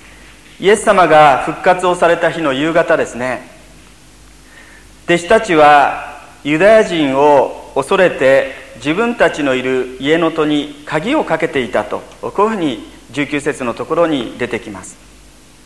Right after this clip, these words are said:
イースターの礼拝でもお話ししましたけれども、え、この時イエス様の弟子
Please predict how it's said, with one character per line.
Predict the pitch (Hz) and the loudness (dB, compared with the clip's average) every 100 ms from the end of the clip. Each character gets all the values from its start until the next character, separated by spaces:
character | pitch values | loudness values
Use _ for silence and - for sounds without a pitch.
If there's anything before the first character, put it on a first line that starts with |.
| - - - - - - - - - - - - - - - - - - - | -20 -20 -20 -20 -20 -20 -20 -20 -20 -20 -20 -20 -20 -20 -20 -20 -20 -12 -6
イ | |
ー | 180 | -2
ス | |
タ | 185 | 2
ー | 165 | 4
の | 151 | 6
礼 | 160 | 4
拝 | 160 160 | 6 4
で | 160 | 4
も | 143 | 2
お | |
話 | 156 156 | 2 0
し | |
し | 156 | 0
ま | 160 | -2
し | 160 | 0
た | 151 | -2
け | 135 | -2
れ | |
ど | 120 | -2
も、 | 120 147 - - - - - | 0 0 0 -6 -18 -20 -12
え、 | 123 | -10
こ | 135 | -4
の | 196 208 | -2 -2
時 | 208 185 | -2 0
イ | |
エ | 202 | 0
ス | - | 0
様 | 190 | 0
の | 165 143 | 2 2
弟 | 127 | 2
子 | 143 | -2